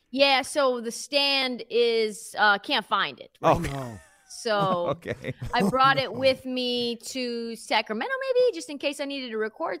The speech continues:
Speaker 2: Uh-oh.
Speaker 1: something, or L A. And I, now I don't know where the
Speaker 3: You
Speaker 1: actual
Speaker 3: probably
Speaker 1: stand
Speaker 3: lost it in
Speaker 1: is.
Speaker 3: Buffalo.
Speaker 1: Yeah, that
Speaker 2: The
Speaker 1: was
Speaker 2: stand
Speaker 1: a,
Speaker 2: got
Speaker 1: that was
Speaker 2: put.
Speaker 1: a
Speaker 2: Oh, we didn't ask you about the trip to Buffalo.
Speaker 1: <sighs> I think I mushed it. I think I mushed 'em.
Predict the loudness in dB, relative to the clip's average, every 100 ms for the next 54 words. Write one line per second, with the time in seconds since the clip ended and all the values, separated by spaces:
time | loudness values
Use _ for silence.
0 | -4 -2 -2 -4 -4 -6 -2 2 4 4
1 | 2 0 -4 -6 _ _ _ _ 0 2
2 | 2 0 -2 -4 -10 -20 -8 0 2 4
3 | 4 4 2 -2 -2 0 0 2 2 2
4 | 2 2 4 2 2 0 0 0 -4 -4
5 | -6 -4 -4 -6 -10 _ _ _ _ _
6 | _ _ _ _ _ -8 -6 -6 -2 -2
7 | 0 2 2 2 2 2 0 0 -2 0
8 | 2 4 4 2 0 0 2 2 0 -4
9 | -2 -2 0 0 0 2 6 6 4 -2
10 | _ _ _ _ -20 -20 _ _ _ _
11 | _ _ -10 -8 2 2 4 0 2 4
12 | 4 2 -4 -12 -18 -20 -20 -14 -10 -4
13 | 0 2 2 2 -2 -6 -12 -14